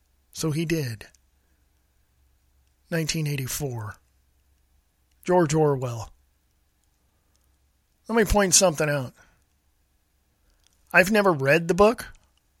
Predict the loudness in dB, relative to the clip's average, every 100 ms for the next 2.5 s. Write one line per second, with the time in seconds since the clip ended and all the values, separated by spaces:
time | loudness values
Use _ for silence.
0 | _ _ _ _ _ _ _ _ _ _
1 | _ _ _ 0 6 6 6 6 4 6
2 | 4 4 2 0